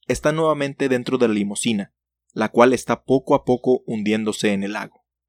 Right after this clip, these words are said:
Amanda, quien está esposada, empieza a implorar por su vida, diciendo que ayudará a la mujer a contar su historia. Pero esta última le dice que le queda poco tiempo de vida y que este es el final feliz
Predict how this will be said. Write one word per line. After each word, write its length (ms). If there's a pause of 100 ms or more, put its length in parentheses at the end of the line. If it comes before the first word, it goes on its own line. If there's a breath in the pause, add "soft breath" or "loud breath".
(1040)
Amanda, 520 (380)
quien 160
está 220
esposada, 640 (280)
empieza 440
a 20
implorar 440
por 140
su 120
vida, 320 (340)
diciendo 420
que 80
ayudará 320
a 40
la 100
mujer 420
a 80
contar 320
su 120
historia. 440 (580)
Pero 220
esta 200
última 500 (320)
le 100
dice 240
que 120
le 100
queda 260
poco 240
tiempo 300
de 100
vida 380 (400)
y 120
que 200
este 440 (140)
es 160
el 120
final 300
feliz 480